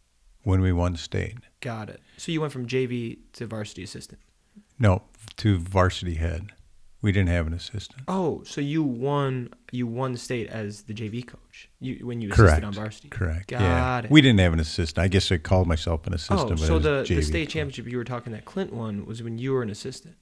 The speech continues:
Speaker 1: Correct.
Speaker 2: I see. Then the following
Speaker 1: Nine years later, we went to state again.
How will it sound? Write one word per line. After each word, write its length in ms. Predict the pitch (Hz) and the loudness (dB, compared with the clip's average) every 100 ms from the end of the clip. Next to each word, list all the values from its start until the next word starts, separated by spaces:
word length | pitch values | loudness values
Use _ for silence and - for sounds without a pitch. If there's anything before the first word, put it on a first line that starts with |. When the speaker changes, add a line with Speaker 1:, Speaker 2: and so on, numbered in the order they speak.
| _ | _
Speaker 1:
Correct. 360 | - 107 - - - _ | 2 2 2 -8 -20 _
Speaker 2:
I 320 | 123 123 127 | -8 -4 -4
see. 500 | 127 - 92 92 - - 123 - | -4 -8 -12 -14 -16 -20 -16 -10
Then 200 | 117 113 | -8 -8
the 80 | |
following 800 | - - 143 147 131 117 113 107 - _ _ - - - _ _ - | -12 -8 -4 -4 -4 -6 -10 -14 -20 _ _ -20 -20 -20 _ _ 2
Speaker 1:
Nine 220 | 104 113 | 6 6
years 260 | 110 104 90 | 6 6 4
later, 380 | 101 104 98 90 | 4 6 4 2
we 160 | 92 | 0
went 220 | 92 90 | 0 0
to 100 | - | -2
state 360 | 87 - 95 87 | -6 -2 -2 0
again. 420 | 87 90 98 85 | 0 0 0 -2